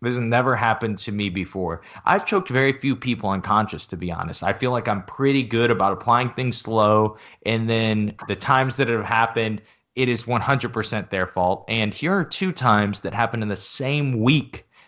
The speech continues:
that are both Ross's fault. Um, I'm rolling with Ross, and I'm taking his back, and he starts thinking that I'm gonna, he's gonna, like, like, shrug me off, and I start to fall to the side, and I get, like, that side Ezekiel choke.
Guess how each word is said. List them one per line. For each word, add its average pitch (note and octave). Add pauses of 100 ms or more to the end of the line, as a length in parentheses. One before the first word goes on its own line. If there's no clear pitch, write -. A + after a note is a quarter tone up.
(160)
that G#2+
are G2 (180)
both A2+
Ross's F#2
fault. - (400)
Um, G2+
I'm G#2
rolling C3+
with D3
Ross, A#2+
and A2
I'm G2
taking C3
his G#2
back, A2
and G2
he B2
starts C3
thinking A2+
that G2
I'm G#2
gonna, F#2+
he's A2+
gonna, G#2
like, F2 (540)
like, G#2
shrug B2
me A2+
off, A2+
and G2+
I F#2
start C3+
to B2
fall A2
to A2
the F#2
side, C3+
and G2+
I G2
get, A2+
like, G2+
that G2+
side A#2+
Ezekiel G#2
choke. E2+